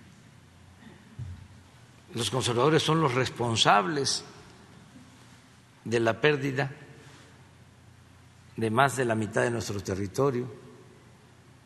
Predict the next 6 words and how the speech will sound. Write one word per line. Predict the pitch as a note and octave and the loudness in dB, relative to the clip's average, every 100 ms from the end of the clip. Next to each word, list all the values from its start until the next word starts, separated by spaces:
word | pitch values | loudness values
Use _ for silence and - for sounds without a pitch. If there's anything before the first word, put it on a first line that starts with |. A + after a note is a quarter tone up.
| - | -6
con | A2+ | -2
ese | B2+ A#2 | 0 0
gran | A2+ B2 | 0 0
zarpazo | A2+ A2 G#2 A#2+ A#2 - - - - - - - - - - - - - - - - - - - - - - - - - - - - - - | 0 -4 -2 -4 -2 -6 -10 -20 -20 -20 -20 -20 -20 -20 -20 -20 -20 -20 -20 -20 -20 -20 -20 -20 -20 -20 -20 -20 -20 -20 -20 -20 -20 -16 0
que | B2+ A2 G#2+ F#2+ F2 D#2 - - - - - - - - - - - - | 4 4 2 0 -2 -6 -16 -20 -20 -20 -20 -20 -20 -20 -20 -20 -10 0
nos, | A2+ G#2+ - - | 2 2 -2 -8